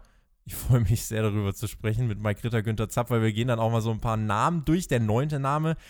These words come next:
hängt ja noch so ein bisschen in der Luft, beziehungsweise wird erst beim Pay-Per-View bekannt gegeben. Da gibt's ja ein paar schöne Möglichkeiten.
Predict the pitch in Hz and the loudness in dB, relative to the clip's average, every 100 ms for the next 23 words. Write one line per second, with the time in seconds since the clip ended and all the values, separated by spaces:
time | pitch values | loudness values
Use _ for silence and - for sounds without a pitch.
0 | - - 120 139 147 135 123 123 104 - | -14 -4 -2 0 0 0 0 0 0 0
1 | - - 127 117 110 98 110 139 143 - | -2 -2 -2 -2 0 0 0 0 -4 -2
2 | 123 113 110 104 104 123 117 117 110 98 | -2 2 2 4 2 0 -2 -2 -2 -2
3 | 139 175 110 98 95 - 98 95 104 90 | 0 0 0 0 -2 -2 -4 -6 -8 -8
4 | 98 123 101 104 - 98 95 - - - | -6 -6 -6 -8 -4 -4 -4 -10 -14 -6
5 | 113 143 139 - 185 226 247 196 160 190 | -4 0 -2 2 4 6 4 4 4 4
6 | 139 - 98 92 - 180 | -2 -4 -4 -4 -2 -4